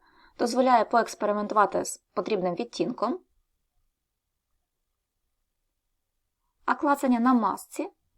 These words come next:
дозволяє вибрати пензель і білим та чорним кольором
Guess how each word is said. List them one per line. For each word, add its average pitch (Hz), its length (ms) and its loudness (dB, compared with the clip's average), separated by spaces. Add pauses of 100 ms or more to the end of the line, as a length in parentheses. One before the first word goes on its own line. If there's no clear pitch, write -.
(340)
дозволяє 254 600 2
вибрати 220 460 -2
пензель 226 520 0 (920)
і 269 220 0 (100)
білим 196 520 2
та 214 140 -4
чорним 202 440 0
кольором 311 520 2